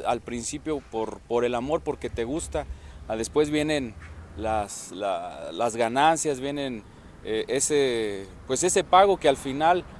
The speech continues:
eh, lo que uno se queda y lo único que, que te, que te queda, eh, no es el dinero, sino es la, la, la vocación de, de servir y de que,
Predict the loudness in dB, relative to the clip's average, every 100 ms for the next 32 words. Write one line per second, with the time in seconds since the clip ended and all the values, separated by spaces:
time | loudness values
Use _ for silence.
0 | -16 -16 -12 -4 2 2 4 4 4 4
1 | 2 2 0 2 4 4 4 4 2 2
2 | 0 0 -2 0 -2 0 -2 -4 -2 -2
3 | -2 -2 -4 -2 0 2 2 -2 -10 -12
4 | -14 -10 -4 0 0 0 -2 -4 -2 2
5 | 2 2 0 -2 -2 -2 -2 -6 -8 -4
6 | -2 -4 -2 -2 0 -2 -6 -14 -18 -12
7 | -6 -4 -4 -2 -4 -2 -4 -4 -6 -6
8 | -12 -18 -20 -20 -10 -2 0 2 0 0
9 | -4 -2 -4 -4 _ _ _ _ -10 -6
10 | -2 -4 -4 -4 -2 -2 -4